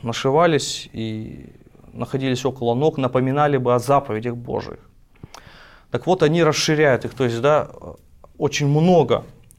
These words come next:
нашивают, чтобы опять вновь свидетельствуя свои памятования о Боге и такой вот,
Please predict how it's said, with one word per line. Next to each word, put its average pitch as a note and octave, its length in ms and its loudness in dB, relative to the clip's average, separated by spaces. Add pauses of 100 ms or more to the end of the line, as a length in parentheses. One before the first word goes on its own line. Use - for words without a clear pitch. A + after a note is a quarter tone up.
нашивают, C#3+ 600 0
чтобы A#2+ 320 0
опять C#3+ 280 0
вновь C3+ 280 -2
свидетельствуя B2 720 -4
свои A#2+ 440 -2 (420)
памятования A2 680 0
о G#2 40 -6
Боге A#2 500 0
и G2 40 -8
такой A#2 300 -2
вот, A2 240 -6